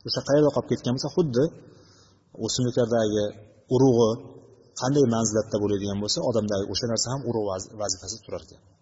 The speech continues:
O'sha butun uni jismdagi narsalar saqlab turar ekan. O'shandan unib chiqar ekan. Endi, Allohu a'lam. Odamlar shunday deyishyapti, endi, hozir ilmiy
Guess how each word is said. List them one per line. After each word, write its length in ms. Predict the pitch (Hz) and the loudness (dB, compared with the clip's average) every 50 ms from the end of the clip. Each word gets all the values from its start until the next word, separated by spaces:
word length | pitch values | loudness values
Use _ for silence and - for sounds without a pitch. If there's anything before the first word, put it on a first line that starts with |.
| _ | _
O'sha 240 | - 113 107 - 160 143 | -6 -4 -2 0 0 0
butun 280 | 117 107 - - 151 | -2 -2 -2 -2 -2
uni 200 | 135 113 123 139 147 143 143 - - | 0 0 0 0 -2 -4 -8 -12 -6
jismdagi 480 | - 117 - - 113 104 110 104 110 | -4 -2 -2 -2 0 0 0 0 0
narsalar 320 | 117 113 104 - 110 107 104 | 0 0 -2 -2 -4 -4 -4
saqlab 300 | - 101 - 98 90 - | -4 -4 -4 -6 -8 -4
turar 220 | - 95 87 80 | -4 -4 -4 -4
ekan. 200 | 80 - 78 80 - _ _ _ _ _ _ _ _ _ _ _ _ _ | -4 -10 -12 -20 -20 _ _ _ _ _ _ _ _ _ _ _ _ _
O'shandan 440 | - - 120 - - 113 104 123 156 | -10 -8 -8 -4 -4 -4 -4 -4 -6
unib 180 | 156 120 95 - | -6 -8 -8 -8
chiqar 220 | - - - 82 73 | -10 -10 -10 -14 -14
ekan. 180 | 73 - - _ _ _ _ _ _ _ _ _ - | -14 -18 -20 _ _ _ _ _ _ _ _ _ -12
Endi, 200 | 113 110 127 190 302 - _ _ _ _ _ _ _ - - | -10 -8 -8 -8 -10 -12 _ _ _ _ _ _ _ -6 -2
Allohu 380 | 151 156 139 120 104 95 92 | 0 2 4 4 2 2 0
a'lam. 260 | 98 92 87 80 78 - | -2 -2 -4 -4 -8 -8
Odamlar 400 | - 117 117 110 110 107 127 147 | -2 0 2 2 4 2 2 0
shunday 280 | - - 127 113 107 98 | 0 0 -2 -2 -2 0
deyishyapti, 440 | 101 101 - - 113 92 - - 85 | 0 -2 -2 0 -2 -2 -2 -4 -8
endi, 160 | 80 85 85 82 | -8 -8 -8 -6
hozir 300 | 92 92 92 90 - 95 - - - - - - | -4 -4 -4 -4 -6 -12 -14 -20 -20 -20 -18 -12
ilmiy 360 | - 123 117 107 104 101 95 | -8 -6 -4 -2 -2 -4 -6